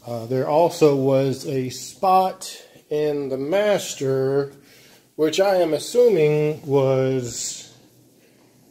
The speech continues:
there was a, there was a pee spot over here by the window. There was also a spot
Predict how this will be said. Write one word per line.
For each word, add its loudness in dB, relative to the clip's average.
there -4
was -6
a, -8
there 0
was 0
a -4
pee -2
spot 2
over 4
here 2
by 2
the 2
window. 2
There 2
was 0
also 4
a -6
spot -4